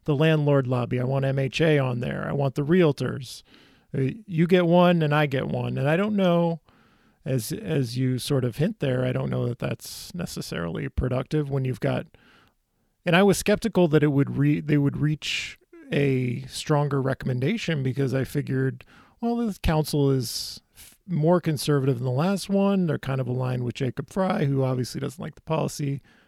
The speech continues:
I didn't, I just assumed that the game was rigged, uh, towards doing something about where the council is politically.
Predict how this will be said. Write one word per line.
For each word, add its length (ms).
I 160
didn't, 360
I 100
just 220
assumed 760
that 220
the 160
game 640
was 260
rigged, 840
uh, 120
towards 460
doing 340
something 840
about 400
where 280
the 140
council 680
is 340
politically. 640